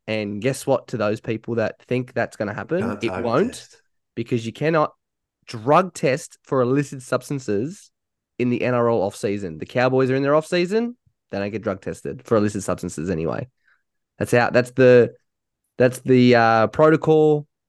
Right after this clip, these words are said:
Speaker 1: for the N R L as per
Speaker 2: Here's
Speaker 1: the,
Speaker 2: one for you. Can
Speaker 1: probably
Speaker 2: you,
Speaker 1: the
Speaker 2: can you
Speaker 1: C B A.
Speaker 2: target test? Can you target test for, or not target test? Can you test for,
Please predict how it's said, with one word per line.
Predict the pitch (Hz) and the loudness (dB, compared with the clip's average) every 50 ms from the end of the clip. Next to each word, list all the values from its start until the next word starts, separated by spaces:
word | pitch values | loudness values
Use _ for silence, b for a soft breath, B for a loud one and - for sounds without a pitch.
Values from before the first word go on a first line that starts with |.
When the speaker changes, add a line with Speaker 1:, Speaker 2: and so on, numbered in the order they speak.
| _ _ _ | _ _ _
Speaker 1:
for | - 123 | -8 -4
the | 117 120 127 | -2 0 0
N | 131 | 2
R | 127 127 123 123 | 2 2 2 2
L | 123 123 123 120 120 123 127 127 _ _ _ _ _ _ - | 2 2 2 2 2 0 -4 -8 _ _ _ _ _ _ -6
as | 117 120 117 | -6 -4 -4
per | - - 131 123 | -4 -2 2 2
Speaker 2:
Here's | 120 117 | 4 4
Speaker 1:
the, | - 147 | 4 4
Speaker 2:
one | 123 - | 2 2
for | 107 101 | 2 2
you. | 117 151 156 | 2 2 0
Can | - - 170 170 | 0 -2 0 2
Speaker 1:
probably | 190 196 160 175 156 | 2 4 4 4 2
Speaker 2:
you, | 135 | 2
Speaker 1:
the | 147 | 2
Speaker 2:
can | 160 151 | 2 2
you | 143 | 2
Speaker 1:
C | |
B | 135 127 | 2 2
A. | 123 | 2
Speaker 2:
target | 123 117 95 - 92 - | 2 2 2 0 -4 -8
test? | - - 135 131 123 123 - - _ _ _ - | -6 -4 -4 -4 -4 -8 -14 -20 _ _ _ -8
Can | - 165 151 | -6 -2 -2
you | 151 156 151 | -2 -2 -4
target | - - 165 165 160 147 - - | -4 -2 -2 -2 -2 -4 -6 -6
test | - 127 127 123 - - | -8 -8 -8 -8 -10 -8
for, | - 123 120 117 113 113 113 113 - | -4 0 2 2 2 2 2 2 2
or | 151 | 2
not | 151 123 - | 0 0 0
target | - 110 113 117 - - | -2 -4 -6 -6 -6 -6
test? | 110 107 110 - | -6 -6 -6 -4
Can | - 120 | -4 -2
you | 113 107 | -2 -2
test | - - 123 120 113 - - _ | -4 -4 -4 -4 -4 -6 -10 _
for, | - 113 110 104 104 104 104 104 104 101 101 | -2 -2 0 0 0 -2 -4 -4 -6 -8 -10